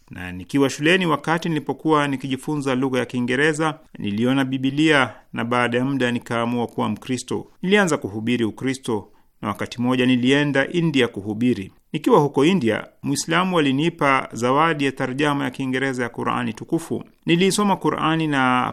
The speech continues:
papo hapo nilivutiwa sana na yalokuwemo pamoja na umaridadi wa mtiririko wake.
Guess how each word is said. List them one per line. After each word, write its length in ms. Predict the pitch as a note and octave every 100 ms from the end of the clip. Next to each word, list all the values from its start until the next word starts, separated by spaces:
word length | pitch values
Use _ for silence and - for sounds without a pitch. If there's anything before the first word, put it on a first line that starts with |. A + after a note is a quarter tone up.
| -
papo 200 | B2+ A#2+
hapo 360 | C#3 C#3+ C#3+ B2+
nilivutiwa 560 | A2+ A2+ A2 A2+ A2
sana 400 | G#2+ C3+ C3+ B2+
na 220 | A#2 A2
yalokuwemo 880 | - A2 A2 - A2+ C3 C#3 B2+ A2 _
pamoja 320 | C#3+ C#3+ C3
na 100 | A#2+
umaridadi 760 | A2 G#2+ G2 A#2 C3 A#2 A2+ G#2 -
wa 440 | A2 A2+ G#2 - -
mtiririko 600 | A2 G#2+ A2+ G2+ G2 -
wake. 460 | G#2 A#2 A#2 G#2